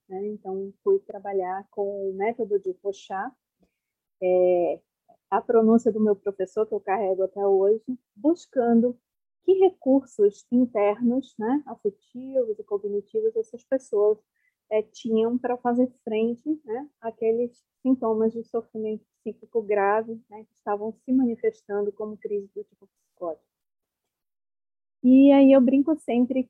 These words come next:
que, é, fazer um mestrado, né, em avaliação psicológica com psicose é uma coisa puxada, né, difícil. E aí no doutorado eu resolvi mudar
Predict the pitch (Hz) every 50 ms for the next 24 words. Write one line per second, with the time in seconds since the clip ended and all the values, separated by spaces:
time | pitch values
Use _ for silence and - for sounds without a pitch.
0 | _ - 262 254 254 262 254 254 254 247 226 - - 214 214 214 214 214 214 208
1 | 208 202 202 202 - 226 214 220 220 226 233 240 247 240 240 - - - 214 208
2 | 226 254 277 269 226 220 208 208 214 233 240 240 233 220 214 214 208 202 208 208
3 | 202 202 196 - - 226 220 - _ - 226 226 214 196 190 190 190 190 - 202
4 | 196 - 214 220 220 _ _ - 214 - - 214 208 214 220 214 240 233 233 233
5 | 233 - - 196 208 208 - 254 294 320 - _ _ _ - 254 240 247 - 226
6 | 196 196 196 196 196 196 214 240 262 247 262 240 - _ - 190 185 - - 185
7 | 190 _ _ _ _ _ _ _ _ _ _ _ _ _ _ _ _ _ - 247
8 | 233 208 208 196 208 208 214 226 226 208 208 208 214 214 - 240 247 220 196 190
9 | 196 196 220 220 240 240 220 - 226 220 220 208 208 220 220 190 196 214